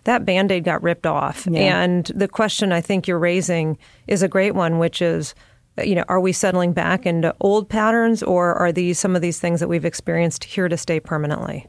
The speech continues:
Speaker 2: Yeah, I think, you know, looking at the past is a crazy thing to do 'cause we're not going there. And, uh,
Speaker 1: <laughs>
Speaker 2: the, the job market has changed fundamentally. And so what
Speaker 1: Mm-hmm.
Speaker 2: are some of the ways that it has, what are those fundamentals that have shifted?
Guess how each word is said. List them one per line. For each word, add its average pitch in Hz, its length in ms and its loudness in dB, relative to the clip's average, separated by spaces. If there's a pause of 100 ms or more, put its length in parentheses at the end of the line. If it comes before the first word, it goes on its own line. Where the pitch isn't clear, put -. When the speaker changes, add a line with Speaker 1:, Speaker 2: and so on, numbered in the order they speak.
(120)
Speaker 2:
Yeah, 175 320 4
I 156 100 4
think, 233 260 2 (200)
you 185 140 2
know, 160 180 4
looking 175 480 2
at 156 180 2
the 147 60 -4
past 156 480 0
is 151 160 0
a - 40 -6
crazy 151 440 0
thing 143 280 0
to - 100 -8
do 107 280 -4
'cause 156 220 -2
we're 185 80 2
not 190 140 2
going 135 260 0
there. 107 340 -6 (640)
And, 156 420 2
uh, 156 220 4
Speaker 1:
<laughs> - 0 -
Speaker 2:
the, 175 320 2 (160)
the 170 140 -2
job 214 260 2
market 165 340 2
has 147 300 -2
changed 151 540 -2
fundamentally. 135 1000 -2
And 156 160 -2
so 185 120 2
what 220 160 4
Speaker 1:
Mm-hmm. 294 80 4
Speaker 2:
are - 40 2
some 214 280 0
of 175 60 2
the 151 80 2
ways 139 580 0
that - 340 -6 (140)
it 143 120 -6
has, 135 480 -8 (100)
what 208 180 2
are 214 40 4
those 170 200 2
fundamentals 135 640 0
that - 160 -4
have 131 160 -4
shifted? - 500 -8